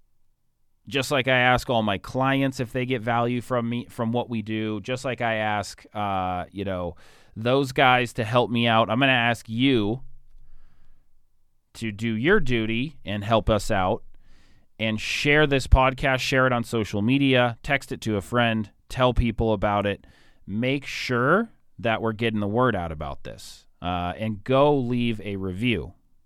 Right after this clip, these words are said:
Leave a review and, uh, make sure people know about this. That helps us out in the rankings. So that being said,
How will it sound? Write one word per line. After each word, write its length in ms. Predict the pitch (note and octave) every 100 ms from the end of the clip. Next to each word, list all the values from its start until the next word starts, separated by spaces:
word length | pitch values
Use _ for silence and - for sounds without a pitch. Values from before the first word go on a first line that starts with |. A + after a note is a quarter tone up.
| _
Leave 300 | - G#2+ C3
a 60 | D#3
review 600 | D#3 B2+ B2+ B2+ B2 B2+ - - _ _ - -
and, 400 | G#2+ G#2+ G#2 G2+
uh, 220 | G2 G2
make 160 | A#2
sure 160 | - C#3
people 260 | C3+ B2+ A#2
know 220 | A2 G2+
about 260 | F2 D#2+
this. 160 | - D#2
That 160 | G#2 F#2
helps 260 | G2+ -
us 160 | F#2+ -
out 240 | F#2 F2+
in 140 | F2 F2+
the 80 |
rankings. 640 | E2 E2+ E2+ - D2+ - - -
So 420 | - C3+ B2 A2 - - - - - - - - - - - - - - - - -
that 220 | C#3 D#3
being 260 | D#3+ D#3 C3+
said, 420 | - B2+ D#3